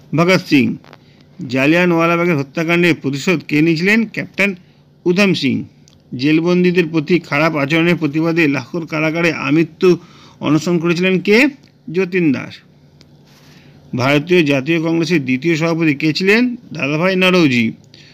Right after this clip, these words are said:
চট্টগ্রাম অস্ত্রাগারের অভিযানের প্রধান নেতা এবং মাস্টারদার নামে পরিচিত ছিলেন কে? সূর্য সেন। কোন ভারতীয়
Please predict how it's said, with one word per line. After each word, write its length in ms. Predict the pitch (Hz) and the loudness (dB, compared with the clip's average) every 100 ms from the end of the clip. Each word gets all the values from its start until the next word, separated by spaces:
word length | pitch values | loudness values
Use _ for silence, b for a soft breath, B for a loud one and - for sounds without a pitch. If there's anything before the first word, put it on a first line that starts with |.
| B - | B -8
চট্টগ্রাম 600 | 139 - 156 170 180 147 | -6 -4 -2 2 2 2
অস্ত্রাগারের 640 | 143 165 160 175 175 180 - - - - - | 0 -2 0 2 2 0 -2 -16 -20 -20 -6
অভিযানের 440 | 135 160 170 170 | 0 2 4 2
প্রধান 300 | 139 135 160 165 | 0 -2 0 2
নেতা 340 | 156 147 175 | 2 2 0
এবং 240 | 151 139 135 - - | 2 0 -4 -12 -6
মাস্টারদার 500 | 135 139 160 156 170 | -4 -4 -6 -2 0
নামে 240 | 170 175 | 0 0
পরিচিত 340 | 156 151 160 | 0 0 0
ছিলেন 240 | 160 175 175 | 0 0 2
কে? 260 | 185 233 285 - - _ | 4 2 2 -4 -20 _
সূর্য 380 | - 190 180 180 | -8 -4 -2 -2
সেন। 320 | - 139 104 - - _ _ _ b b b b _ | 0 -2 -2 -6 -16 _ _ _ b b b b _
কোন 280 | 160 185 151 | -2 0 2
ভারতীয় 520 | 151 156 180 185 | 0 2 2 2